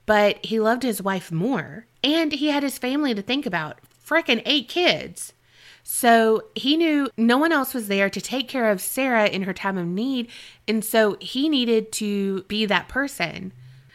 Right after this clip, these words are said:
So back in those days, there was this option. If you couldn't serve in the war, you could get someone else to.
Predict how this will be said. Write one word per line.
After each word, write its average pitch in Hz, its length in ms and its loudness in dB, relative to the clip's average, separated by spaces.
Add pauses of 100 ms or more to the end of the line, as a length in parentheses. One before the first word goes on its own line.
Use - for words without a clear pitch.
(140)
So 269 240 2
back 285 300 2
in 370 160 2
those 190 300 -2
days, 160 400 -4 (280)
there 226 220 2
was 311 140 2
this 339 280 0
option. 208 680 0
If 214 320 2
you 220 140 -2
couldn't 359 340 -4
serve 262 280 4
in 262 100 0
the 254 100 0
war, 160 520 -4 (280)
you 240 140 -2
could 233 180 -2
get 220 200 0
someone 190 280 -2
else 139 280 -10
to. - 260 -14